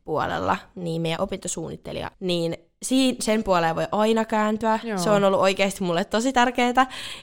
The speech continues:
Speaker 1: Et jotenkin välillä, vaikka mä oon nyt niin aikuinen, niin must-, mun tulee väliin semmonen niinku, vähän niinku pikkulapsiolo,
Speaker 2: <laughs>
Speaker 1: et, et musta on vaan ihanaa, että joku sanoo mulle, että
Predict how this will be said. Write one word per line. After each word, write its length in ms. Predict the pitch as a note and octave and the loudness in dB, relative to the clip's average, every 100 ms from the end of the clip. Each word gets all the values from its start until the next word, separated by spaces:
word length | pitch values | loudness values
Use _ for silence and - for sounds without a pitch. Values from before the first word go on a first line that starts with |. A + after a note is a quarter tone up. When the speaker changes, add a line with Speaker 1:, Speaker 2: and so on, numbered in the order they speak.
| - | -4
Speaker 1:
Et 140 | G#3 | -2
jotenkin 400 | G3+ A#3+ D#4 D4+ | 0 0 0 2
välillä, 300 | C4+ C#4 G#3+ | 4 4 4
vaikka 300 | A3 D4+ G4+ | 2 2 4
mä 120 | C#4 | 6
oon 80 | A3+ | 6
nyt 140 | G3 F#3 | 4 0
niin 200 | F3 - | -2 0
aikuinen, 560 | D#3 E3 F#3 F3+ F3 F3+ | -2 -4 -2 0 0 0
niin 120 | F3+ | -2
must-, 240 | G#3 - _ _ - | -6 -8 _ _ -8
mun 120 | A3+ | -4
tulee 200 | A#3 C#4+ | 2 2
väliin 260 | G3 F3+ F3+ | 4 2 0
semmonen 420 | F3 D3+ D#3 D#3 | -2 -4 -4 -6
niinku, 280 | C3+ F#3+ A3 _ - | -8 -10 -12 _ -8
vähän 100 | F3+ | -6
niinku 180 | A#3+ A#3+ | -4 -4
pikkulapsiolo, 840 | G#3 - - E3+ F#3 C4 B3+ C#4+ F3 | -4 -4 -4 -4 2 4 4 4 4
Speaker 2:
<laughs> 40 | |
Speaker 1:
et, 140 | A#3 - - | 0 -4 -6
et 100 | A3 | -2
musta 240 | B3 - | 0 2
on 80 | C4+ | 4
vaan 200 | A#3+ G#3+ | 6 4
ihanaa, 400 | A3 G#3 F#3+ D#3+ | 0 2 4 2
että 120 | F3+ | 0
joku 160 | F3 F#3 | -2 0
sanoo 320 | F3 D3 C#3 | 0 0 -2
mulle, 200 | F#2 C3+ | -6 -6
että 160 | G3+ | -8